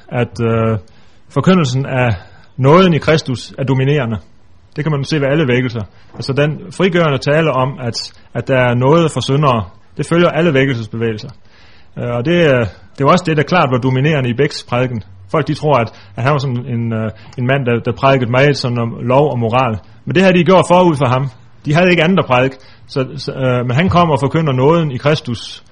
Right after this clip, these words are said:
øh, for alle syndere, og så vendte folk om. Øh, så altså, det er meget vigtigt, at, at, øh, Guds nåde i Jesus Kristus bliver forkyndt,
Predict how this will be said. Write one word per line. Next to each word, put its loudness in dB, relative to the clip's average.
øh, -6
for -2
alle 2
syndere, 0
og -6
så 0
vendte 0
folk 0
om. -6
Øh, -6
så -4
altså, 0
det -4
er 0
meget 2
vigtigt, 0
at, -6
at, -6
øh, -2
Guds -4
nåde 4
i 2
Jesus -4
Kristus -2
bliver -2
forkyndt, -4